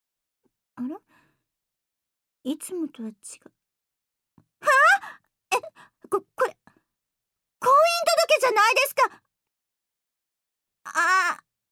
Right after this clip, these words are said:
もう記入されてる？ちょっと、これは冗談が過ぎますよ。ああ、はいはい、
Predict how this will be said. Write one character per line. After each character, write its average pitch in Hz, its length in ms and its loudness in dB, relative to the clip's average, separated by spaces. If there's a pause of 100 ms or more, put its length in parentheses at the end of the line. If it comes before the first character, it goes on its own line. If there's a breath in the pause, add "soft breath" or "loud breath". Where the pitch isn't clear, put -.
(840)
も 311 280 -6
う 294 140 -12
記 - 180 -18
入 320 360 -8
さ 415 220 -12
れ 427 140 -10
て 415 200 -10
る？ 415 80 -12 (1600 loud breath)
ち - 120 -4
ょ 311 120 4
っ 381 100 -2 (200)
と、 311 80 -2 (1080)
こ 349 140 0
れ 427 60 2
は 466 220 4
冗 381 120 2 (300)
談 359 80 0
が 320 60 -6
過 320 80 -6
ぎ 370 80 2
ま 539 60 0 (140)
す 370 160 -4
よ。 320 140 2 (2000)
あ 277 60 -12
あ、 254 40 -8
は 302 580 -4 (920 loud breath)
い 381 60 -4
は 427 360 0
い、 294 60 -10